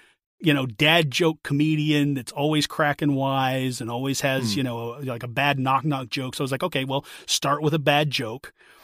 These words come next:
Speaker 1: You know, um, he's a spider. He's a giant freaking spider, um, which you either love me or hate me at that point. But, uh, but yeah, you know, I mean, it's, uh,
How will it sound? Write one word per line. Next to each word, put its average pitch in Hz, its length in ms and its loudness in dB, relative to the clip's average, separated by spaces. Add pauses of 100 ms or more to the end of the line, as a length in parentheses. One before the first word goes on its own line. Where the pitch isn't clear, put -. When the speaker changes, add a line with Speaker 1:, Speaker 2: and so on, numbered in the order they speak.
(240)
Speaker 1:
You 131 100 0
know, 123 380 -6
um, 127 160 -6
he's 147 240 0
a - 20 0
spider. 143 600 2 (160)
He's 156 160 2
a 139 60 0
giant 160 640 6
freaking 165 500 4
spider, 143 640 4 (400)
um, 123 460 -4
which 151 280 -2
you 160 140 0
either 160 200 2
love 160 260 4
me 160 160 6
or 135 80 2
hate 185 240 2
me 123 100 -4
at 113 100 -8
that 160 180 2
point. 113 240 -10 (580)
But, 139 320 2
uh, 127 240 0 (160)
but 175 80 0
yeah, 202 240 6 (120)
you 147 140 0
know, 135 220 -6
I 151 60 0
mean, 139 180 2
it's, 143 200 -4
uh, 143 140 -8